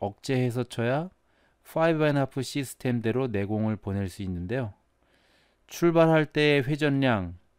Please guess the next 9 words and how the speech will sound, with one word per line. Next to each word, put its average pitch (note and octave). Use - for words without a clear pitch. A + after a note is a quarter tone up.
스트로크, E3
테이블 F3+
컨디션 D#3+
등에 A#2+
따라서 A2
같은 D3+
곳을 D3
향해서 D3
쳤다 D3+